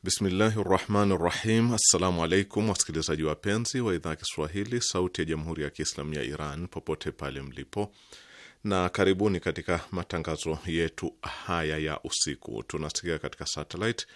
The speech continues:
na pia katika, uh, internet kwenye parstoday dot I R slash S W,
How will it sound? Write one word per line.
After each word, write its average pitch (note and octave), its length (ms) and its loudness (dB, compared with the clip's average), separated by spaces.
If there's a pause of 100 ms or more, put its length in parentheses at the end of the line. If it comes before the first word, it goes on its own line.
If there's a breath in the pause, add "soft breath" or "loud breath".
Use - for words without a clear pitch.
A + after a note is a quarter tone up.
(420 loud breath)
na E2 140 -4
pia E2 240 -2
katika, C2 460 -8 (600 loud breath)
uh, C#2+ 200 -2
internet G#2 800 -2
kwenye C#2 440 -6 (200)
parstoday G2 920 -2
dot F2+ 280 -6
I D#2+ 160 -2
R D#2+ 180 -6
slash - 500 -6
S - 180 -6
W, C#2+ 420 -4